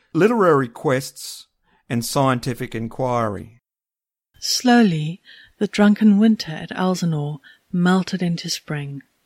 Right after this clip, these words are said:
Speaker 2: James and his entourage moved on to Copenhagen on the seventh of March, where more academic pursuits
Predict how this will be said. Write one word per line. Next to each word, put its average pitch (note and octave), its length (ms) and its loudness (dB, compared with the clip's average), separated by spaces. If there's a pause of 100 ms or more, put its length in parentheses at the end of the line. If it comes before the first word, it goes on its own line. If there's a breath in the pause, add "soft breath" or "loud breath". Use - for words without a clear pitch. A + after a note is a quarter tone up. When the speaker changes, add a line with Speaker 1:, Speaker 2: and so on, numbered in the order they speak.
(420 soft breath)
Speaker 2:
James F3+ 440 0
and F3+ 100 0
his F3 160 -2
entourage E3+ 640 -4
moved G3 380 2
on E3+ 160 -6
to - 100 -16
Copenhagen D#3+ 880 -4 (360 loud breath)
on G3+ 100 0
the G3 80 0
seventh G3 460 0
of F#3+ 160 -4
March, F#3+ 560 -2 (380 loud breath)
where F#3 140 2
more G3+ 420 4
academic F3+ 640 -2
pursuits - 640 -4